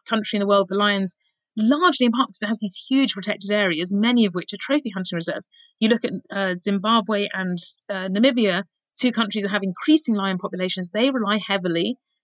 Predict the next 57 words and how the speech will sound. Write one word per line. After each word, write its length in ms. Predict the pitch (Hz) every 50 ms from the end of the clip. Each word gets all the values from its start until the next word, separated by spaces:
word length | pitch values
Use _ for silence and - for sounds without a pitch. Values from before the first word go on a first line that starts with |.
| _ _ _ -
in 320 | - 233 240 254 233 226 180
many 340 | 190 196 220 247 269 269 247
areas 220 | 220 214 214 196
of 100 | - 202
the 60 | 185 185
country 260 | 190 - - - 190
on 80 | 208
trophy 360 | 214 - - 285 294 269 247 202
hunting. 280 | 190 196 185 175 180
So 180 | 180 - 175 - 175 _ _ _ _ _ -
you 80 | - 226
start 300 | - - 294 302 - -
to 80 | 247
blur 280 | 190 - 220 226 220 208
the 80 | 208
boundaries, 480 | 185 202 202 208 208 202 175 185 180 175
and 120 | 202 196 -
people 400 | - 262 285 277 - 294 277 247
seem 360 | - - - 262 262 254 233
to 100 | 226 220
not 260 | 208 196 214 214 - - -
like 260 | 208 208 214 202 220 -
complexity 600 | - 190 180 - 175 - - - - - 196 180
when 120 | 180 180
they 100 | 185 180
talk 300 | 175 - - 202 - - - -
to, 260 | - 170 156 - - _ _ _ _ _ _ _ _ -
certainly 240 | - 320 - 330 311
the 100 | 233 247
public, 340 | - - - 320 262 233 214
which 100 | 220 220
I 60 | 254
think 180 | 247 339 359 302
is 80 | 247
doing 140 | 220 247 233
the 60 | 220
public 280 | 180 196 208 190 196 -
a 20 | 196
disservice. 480 | 170 175 - - 214 202 190 175 160 -
I 120 | 208 220
think 140 | - 220 -
the 80 | -
public 360 | - 190 214 190 196 196 - _ - -
are 120 | 190 196
very 300 | 202 208 269 277 269 247
used 340 | 202 190 196 196 - - -
to 100 | - 185
complexity 440 | 175 - 180 180 - - - - 185
in 40 | 180
their 120 | 175 196
own 120 | 214 226 220
lives 460 | 214 208 208 208 208 208 190 - - _ _ _ _ _ _ _ -
and 160 | - 226 220
can 260 | - - - 294 311 294
cope 240 | - 302 415 349 -
with 80 | 214 180
it, 100 | 175